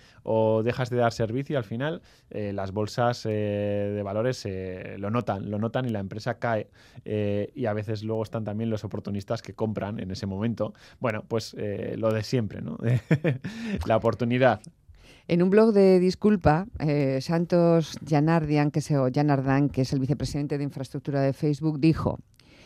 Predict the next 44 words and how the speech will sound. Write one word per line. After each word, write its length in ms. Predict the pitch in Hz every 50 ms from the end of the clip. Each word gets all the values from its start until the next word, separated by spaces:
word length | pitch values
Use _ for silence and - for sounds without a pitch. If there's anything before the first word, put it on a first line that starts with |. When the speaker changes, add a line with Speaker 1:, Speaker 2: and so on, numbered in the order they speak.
| - - - -
Speaker 2:
"Los 220 | 156 175 175 -
cambios 320 | - 202 208 214 240 233
de 60 | 220 202
configuración 560 | 190 185 165 190 165 156 156 151 185 185 175
en 80 | 165
los 120 | 151 147 147
routers 440 | 170 185 165 - 151 135 135 127 139
de 80 | 143
la 180 | 135 127 135 139
red 200 | 139 170 180 - _
troncal 600 | - 156 151 139 135 143 - 180 175 165 156 131
que 100 | - 127
coordinan 460 | - 127 131 135 135 160 170 165 147
el 100 | 135 131
tráfico 400 | - 156 165 - 180 - - 151
de 80 | 143 147
red 220 | 143 160 160 131
entre 200 | 160 139 127 131
nuestros 320 | 131 131 - - - 117 -
centros 280 | 165 160 147 165 147
de 80 | 156 151
datos 380 | 156 160 156 - 156 156 147
causaron 420 | - 139 135 127 - 151 151 156 131
problemas 360 | - 147 143 147 156 160 147
que 80 | - 147
interrumpieron 540 | 135 127 131 - 131 131 151 147 139 139
esta 200 | 147 143 - 143
comunicación". 760 | 120 123 127 123 117 117 113 113 110 - - 117 113 110 113 - _ _ _ _ _ _ _ _ _ _ -
Perdone, 480 | 139 123 131 123 147 165 190 214 240 _ _ _ - - - - - -
¿qué 80 | 190
quiere 240 | 185 196 233 190 196
decir 300 | 180 180 - - 175 -
esto 240 | 175 190 - 160 170
exactamente? 640 | 156 - 165 151 143 - 139 139 143 170 175 147 -
Speaker 1:
<laughs> 540 | 226 247 254 254 240 226 214 208 180 - -
Bueno, 280 | - 127 113 107 95 -
al 100 | 117 113
final 380 | - 120 113 131 147 165 160 -
hay, 380 | 151 131 135 139 143 143 151 -
hay 160 | - 127 143 151
una 140 | 156 151
serie 240 | 143 - 165 151 151
de, 240 | 147 139 135 135 135
de, 280 | 139 127 120 123 120